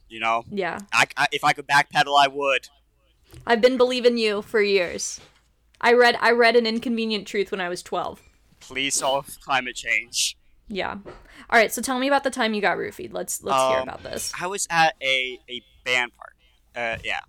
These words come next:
Speaker 1: And, um,
Speaker 2: A band party?
Speaker 1: Yeah.
Speaker 2: Okay. Uh, band kids go fucking bananas.
Speaker 1: This was the first band party I went to. I thought it would be calm. It was not.
Speaker 2: Mm-mm. Never.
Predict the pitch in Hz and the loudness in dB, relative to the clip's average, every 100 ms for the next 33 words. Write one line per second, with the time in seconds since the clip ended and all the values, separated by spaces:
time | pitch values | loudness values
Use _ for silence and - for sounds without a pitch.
0 | _ _ _ _ - 127 131 127 127 123 | _ _ _ _ -10 -6 -6 -2 -2 -2
1 | 120 _ - _ _ _ _ _ _ - | -8 _ -20 _ _ _ _ _ _ -8
2 | 214 196 180 214 - 262 269 320 214 123 | -4 -2 -4 -4 -6 -6 -6 -8 -4 -4
3 | - _ _ _ _ _ _ - - - | -4 _ _ _ _ _ _ -20 -8 -4
4 | 277 254 160 - _ _ - 202 - - | 0 0 0 -6 _ _ -6 -6 -6 -18
5 | 226 214 226 240 320 - 381 320 - 233 | -14 -4 -2 0 -2 -4 -4 -6 -2 0
6 | 214 - - 208 214 190 185 185 _ _ | 0 -4 0 0 0 -4 -6 -14 _ _
7 | - - 202 175 156 139 - 156 151 - | -12 -6 -4 -4 -10 -10 -8 -2 -2 -2
8 | 151 147 - 165 151 156 - 151 147 - | -10 -14 -16 -4 -2 -2 -2 0 0 0
9 | 139 135 131 165 160 123 - 120 123 - | 0 0 -2 -4 -8 -16 -4 0 0 2
10 | 131 131 135 143 147 143 175 170 135 _ | 2 2 -2 -6 -4 2 6 6 6 _
11 | - - 123 139 160 160 156 135 107 - | -8 -6 -6 -6 0 4 6 6 2 -4
12 | _ _ - 220 208 214 202 185 - 220 | _ _ -12 -10 -8 -8 -8 -10 -8 -4
13 | 202 196 196 | -2 -2 -4